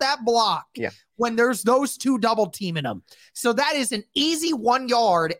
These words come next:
Speaker 1: if they did that
Speaker 2: Yeah.
Speaker 1: every time. But for some reason, again, Qu-, Frank Reich just not, like, understanding the scenario of when it
Speaker 2: Mm-hmm.
Speaker 1: was literal inches, when it was literal inches
Speaker 2: Yeah.
Speaker 1: we needed to get.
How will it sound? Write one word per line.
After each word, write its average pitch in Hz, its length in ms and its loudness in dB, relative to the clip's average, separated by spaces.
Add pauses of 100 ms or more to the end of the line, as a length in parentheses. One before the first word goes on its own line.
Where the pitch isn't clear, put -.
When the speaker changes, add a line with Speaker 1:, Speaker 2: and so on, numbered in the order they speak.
Speaker 1:
if 208 180 -4
they 220 140 0
did 214 240 -2
that 220 160 2
Speaker 2:
Yeah. 214 60 2
Speaker 1:
every 214 180 -2
time. 254 300 0
But 196 120 -4
for 190 100 -6
some 277 360 -2
reason, 214 500 -4 (480)
again, 190 480 -2 (560)
Qu-, - 240 -16 (100)
Frank 226 300 -2
Reich 214 260 0
just 196 300 -4
not, 196 460 0
like, 175 320 0 (320)
understanding 202 720 -2
the 180 100 0
scenario 170 800 2 (240)
of 180 120 0
when 196 160 0
it 196 40 2
Speaker 2:
Mm-hmm. 190 80 0
Speaker 1:
was 170 120 0
literal 214 400 2
inches, 170 600 -4 (140)
when 190 100 -6
it 202 40 2
was 190 100 -2
literal 240 280 4 (140)
inches 240 320 -4
Speaker 2:
Yeah. 92 100 -2
Speaker 1:
we 165 100 -8
needed 143 260 -14
to 135 40 -20
get. 127 320 -18